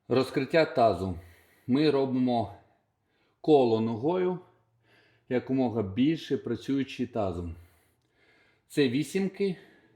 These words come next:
але як воно відбувається? Ви можете на навколишках робити це.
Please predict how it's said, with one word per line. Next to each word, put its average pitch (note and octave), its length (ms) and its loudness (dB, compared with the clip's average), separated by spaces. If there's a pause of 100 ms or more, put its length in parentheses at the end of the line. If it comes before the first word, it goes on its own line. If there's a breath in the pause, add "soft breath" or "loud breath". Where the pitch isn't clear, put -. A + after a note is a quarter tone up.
(200 soft breath)
але A#2+ 560 -2 (840)
як D3 260 0
воно C3 220 -2
відбувається? A#2 580 -2
Ви D3+ 80 0
можете D3+ 320 -4
на C3+ 160 0
навколишках B2 800 -4
робити E2+ 380 -8
це. - 160 -18